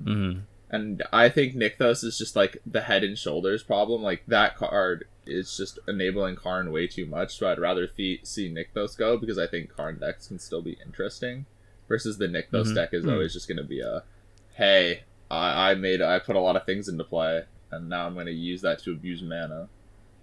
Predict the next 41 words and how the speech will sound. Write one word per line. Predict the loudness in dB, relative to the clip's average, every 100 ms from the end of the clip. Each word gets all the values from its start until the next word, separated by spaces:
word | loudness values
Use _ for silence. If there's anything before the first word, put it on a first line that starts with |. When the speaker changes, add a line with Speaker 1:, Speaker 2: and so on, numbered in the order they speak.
| -18
Speaker 2:
And | -12 -10 -10 -4
I | -2
don't | 0
know | 0
if | 2
those | 6
Speaker 1:
To | 8
Speaker 2:
decks | 6 2 -2
are | -2 -2 -2
good | -4 0 0 0
for | -6
Pioneer's | -6 -6 -6 -4 -2
identity | -2 -4 -2 -2 -2
or | -4 -8 -10 -12
healthy | -10 -10 -10
for | -10
the | -12
format. | -14 -14 -12 -12 -14 -20 -20 -20 -20 -20 -20 -20 -20 -20 0
Speaker 1:
To | 6 6
add | 8 6 6
to | 4 8
that, | 8 8 4 -2 0
I | 4
would | 8 8
also | 6 2
say | 2 2
maybe | 2 0
Kiora, | 0 2 4 6 4
Behemoth, | 2 0 0 -2 -4 -8 -6
the, | -2 -2 0
uh, | 0 0 0 -2 -2 -6 -10 -10
Beckoner, | -4 -4 -2 -2
whatever, | 0 -2 -4 -4
probably | -2 0 -2 -6
maybe | -8 -6 -6 -10 -16 -20 -20 -10
might | -6 -4
be | -4
a | -4
good | -4 -6 -6
ban, | -2 -2 -4 -6 -10 -8
uh, | -6 -4